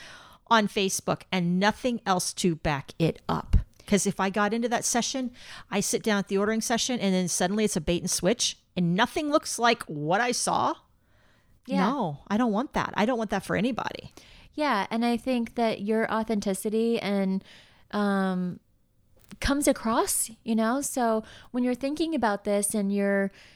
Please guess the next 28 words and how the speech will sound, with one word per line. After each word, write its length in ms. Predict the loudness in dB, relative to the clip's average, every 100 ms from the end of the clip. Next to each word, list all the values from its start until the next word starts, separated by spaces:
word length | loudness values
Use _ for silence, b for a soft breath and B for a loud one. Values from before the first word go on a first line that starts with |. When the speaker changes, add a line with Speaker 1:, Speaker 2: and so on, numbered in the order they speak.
| B B
Speaker 2:
you're, 600 | 0 2 2 0 -2 -4 -10 -20 -6
you 80 | -2
know, 140 | 0
thinking 300 | 0 0 0
about, 260 | 2 0 0
like, 180 | -2 0
what 120 | 0
to 100 | 0
put 120 | 0
in 120 | 2 2
your 120 | 0
emails 600 | 0 2 0 0 0 0
and 120 | 0
how 200 | 0 0
to, 400 | 0 2 0 -2 -10 -20 -20 -10
you 160 | -4 0
know, 220 | 0 0
talk 400 | -2 0 0 0
to, 600 | -6 -2 2 2 2 0 -4 B B B -4
um, 200 | -2 0
potential 440 | 0 2 2 0
clients, 560 | -2 -2 0 0 -2 -8 B B B B -4
remember 680 | 0 0 0 -2 0 0 0
that 580 | -2 0 0 0 -2 _ _ -20 -20 -4
these 260 | -2 0
are 120 | 0
people 580 | 0 0 0 -4 -4 -12 _ -6
and, 720 | -2 2 2 2 0 -2